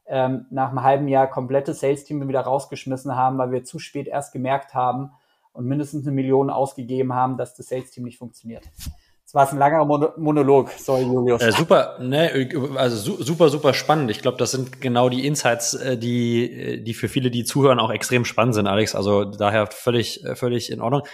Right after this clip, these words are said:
Speaker 2: Hast du oder hast du Erfahrung mit Dienstleistern, jetzt nicht die Talent sozusagen besorgen, sondern vielleicht in dem,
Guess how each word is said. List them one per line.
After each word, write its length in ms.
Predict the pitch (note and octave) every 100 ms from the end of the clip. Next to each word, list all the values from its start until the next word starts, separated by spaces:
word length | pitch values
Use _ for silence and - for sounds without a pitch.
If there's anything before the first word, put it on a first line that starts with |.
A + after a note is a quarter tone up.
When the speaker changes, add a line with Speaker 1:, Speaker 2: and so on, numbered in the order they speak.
| - _
Speaker 2:
Hast 400 | - C#3 - -
du 320 | F3 F3+ F#3
oder 320 | E3 B2+ B2 -
hast 220 | C3 -
du 20 |
Erfahrung 440 | C3 - C#3 D3+
mit 100 | C3 A2 _ _ -
Dienstleistern, 800 | D3 G3 - C#3 C3 D#3+ E3
jetzt 200 | C#3+ A#2+
nicht 220 | C#3+ C#3+ -
die 160 | B2+
Talent 380 | A#2 B2+ C#3+ D3
sozusagen 520 | C3 C3 A#2 A2+ A2
besorgen, 560 | G#2 F#2+ G2+ A2+ D#3 E3
sondern 260 | A#2+ A#2+
vielleicht 380 | A#2 A2+ A2 A2+
in 260 | - C3+ D3
dem, 460 | C3+ C3 B2+ A#2+